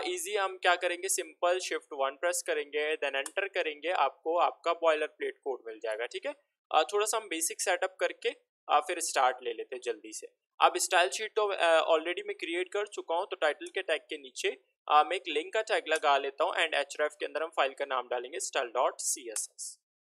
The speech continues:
अ, clear यहाँ तक? अच्छा, एक और चीज़, अ, मैं जो है वो I think मैं अगर website में देखूँ, so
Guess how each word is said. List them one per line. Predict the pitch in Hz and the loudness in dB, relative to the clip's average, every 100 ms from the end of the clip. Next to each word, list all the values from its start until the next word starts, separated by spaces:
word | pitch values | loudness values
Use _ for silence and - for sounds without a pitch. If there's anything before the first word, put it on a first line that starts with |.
| _ _ - | _ _ 2
अ, | 135 139 | 4 4
clear | - 220 233 226 | 0 2 4 4
यहाँ | 190 185 | 2 0
तक? | 185 208 _ _ _ _ _ _ _ _ _ _ - - - | -2 -6 _ _ _ _ _ _ _ _ _ _ -20 -6 -2
अच्छा, | 165 170 - | 2 6 6
एक | 160 - | 4 2
और | 208 254 | 4 4
चीज़, | - 180 165 - - _ _ _ - | 0 -6 -6 -10 -14 _ _ _ 4
अ, | 151 156 156 | 8 8 8
मैं | 165 196 202 | 4 -2 2
जो | 196 | 2
है | 190 | 2
वो | 190 196 202 208 - _ _ _ _ _ _ _ 165 | 2 2 2 0 -4 _ _ _ _ _ _ _ 0
I | 160 | 0
think | - 196 196 180 | -2 -8 -8 -4
मैं | 185 | -2
अगर | 165 | -2
website | 160 139 - 151 151 | -2 -2 0 -2 -2
में | 175 | -6
देखूँ, | 143 120 - 170 - _ _ _ _ _ _ | -8 -10 -10 -10 -12 _ _ _ _ _ _
so | - 139 143 156 | -8 -4 0 0